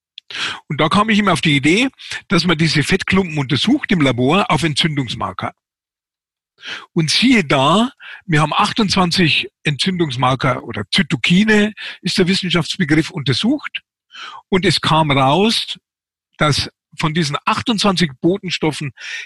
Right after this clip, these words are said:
immer einer ganz hoch ist. Ein Entzündungsbotenstoff und der heißt Rantes. Rantes ist natürlich eine Abkürzung. Das T heißt der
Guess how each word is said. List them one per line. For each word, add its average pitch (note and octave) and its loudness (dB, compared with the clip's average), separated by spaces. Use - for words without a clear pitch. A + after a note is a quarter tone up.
immer C4+ 2
einer A#3+ 2
ganz G3 0
hoch E3+ 2
ist. - -8
Ein D3+ -4
Entzündungsbotenstoff D#3 -4
und C#3+ -6
der D#3+ 4
heißt D3+ -2
Rantes. A#2+ -6
Rantes F3 0
ist F3 0
natürlich D3 0
eine B2+ -2
Abkürzung. G#3+ -2
Das - 0
T A#3 4
heißt F#3+ 2
der F3 2